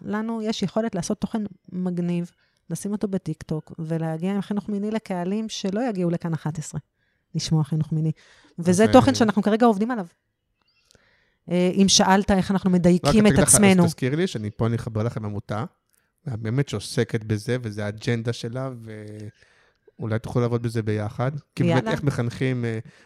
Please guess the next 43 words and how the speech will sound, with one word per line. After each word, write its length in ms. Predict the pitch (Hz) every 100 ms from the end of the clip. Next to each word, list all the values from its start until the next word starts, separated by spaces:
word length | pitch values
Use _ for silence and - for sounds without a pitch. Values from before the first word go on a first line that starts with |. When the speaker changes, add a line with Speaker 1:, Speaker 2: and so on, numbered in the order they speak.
| -
Speaker 2:
חוץ 240 | - 139
מלראות 460 | 127 117 113 123 131
את, 160 | 120 110
אה, 60 | 107 107 104 104 104 107 107 _ _ _ -
אה, 60 | - - - 110 110
אה, 60 | 107
ביג 160 | 120 143
מאוס. 160 | 143
Speaker 1:
אני, 300 | 180 175 170 170
ת-, 100 | - - -
תזכיר 420 | 170 - 190 185
לי, 320 | 180 160 156 -
כשנסיים 520 | - 160 160 - 202
פה, 100 | 208
אני 100 | 160
אשלח 260 | 147 170 -
לך 140 | 160
לינק 340 | 160 165 170 -
משוגע 480 | 160 - 156 170 147
שנותן 440 | - 147 143 147
לי 100 | 143
השראה. 420 | 143 - 139 135 135 147 - -
אה, 40 | 147 135 135 139
Speaker 2:
כן? 200 | 131 139 233 - -
Speaker 1:
אף 100 | -
אחד 120 | 160
לא 60 |
מתחרה 420 | 151 - 175 202 226
בי, 160 | 214 196
אבל 140 | 147 147
יש 180 | 147 165
מת-, 120 | - 170
יש 240 | 175 175 202
אנשים, 300 | 175 196 190
הרבה 260 | 170 202
אנשים 200 | 220 208
שעושים 240 | 190 165 180
השראה, 340 | 170 175 180 165
משהו 420 | 165 160 170 160
מ-, 140 | 160
Speaker 2:
כן. 220 | 113 104 104 - -
Speaker 1:
משוגע. 440 | 175 165 175 151 - _ _ _ _ _ _ _ -
אמ, 680 | 170 170 170 170 170 175